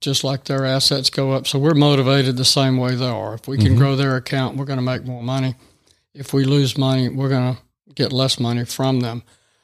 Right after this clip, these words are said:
Speaker 1: But that's the only fee we get. We don't get any fees from mutual fund companies. We don't get any fees from, uh,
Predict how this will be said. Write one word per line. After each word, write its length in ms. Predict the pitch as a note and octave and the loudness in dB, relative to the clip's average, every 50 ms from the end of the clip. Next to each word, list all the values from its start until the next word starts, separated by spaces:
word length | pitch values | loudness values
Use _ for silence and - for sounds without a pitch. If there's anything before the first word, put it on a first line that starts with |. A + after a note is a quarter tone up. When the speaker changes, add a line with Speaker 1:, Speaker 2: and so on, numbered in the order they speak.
| _ _ _ | _ _ _
Speaker 1:
But 120 | _ - | _ -10
that's 200 | - E3+ D#3 - | -6 -2 0 0
the 100 | - - | 0 0
only 320 | - D#3+ D3 D#3 E3 D#3+ D3 | 0 2 2 4 4 4 2
fee 240 | - - D3+ C#3 C3+ | 2 0 0 0 2
we 220 | B2+ B2+ B2 A#2+ | 2 0 -2 -2
get. 340 | B2+ C3 B2 B2 A2+ A2 - - | -4 -4 -4 -4 -6 -8 -8 -8
We 100 | C3+ C#3 | -4 0
don't 240 | C#3 D3 D3 - C3+ | 0 2 2 0 0
get 180 | C#3 C3+ B2 | -2 -2 0
any 240 | B2+ C#3+ D3 D3+ D3+ | 0 2 2 2 2
fees 440 | D3 - - D#3 C#3+ C#3 C#3 C3+ - | 0 -2 -2 -2 0 0 0 0 -2
from 420 | - - - B2+ B2+ B2+ B2 B2+ | -4 -4 -4 -4 -2 -2 0 0
mutual 320 | C3+ C#3+ C#3 - - D3+ C3+ | 0 0 -2 -2 -2 -2 -2
fund 340 | - - D3 C3+ C3+ B2+ - | -2 -2 0 0 0 0 0
companies. 480 | - C#3+ C3+ C3 - C#3 C#3 C3 A#2+ | 0 -2 -2 0 0 0 0 0 0
We 120 | C3 B2+ B2+ | -2 -2 -2
don't 180 | C3+ B2+ C3 | -4 -4 -4
get 180 | C3 C#3+ C3+ C3 | -2 -2 0 0
any 200 | C3+ C3+ C3 B2+ | 2 2 0 0
fees 420 | - - A2+ C3 C3+ C3+ C3 A#2+ | -2 -2 -2 0 0 0 0 -2
from, 320 | - - - B2+ C3 B2 - _ _ _ _ _ _ _ _ _ _ _ _ - | -4 -4 -4 -2 -2 -4 -4 _ _ _ _ _ _ _ _ _ _ _ _ -20
uh, 320 | C3+ C3 B2+ B2+ C3 D3 | -16 -12 -10 -8 -8 -10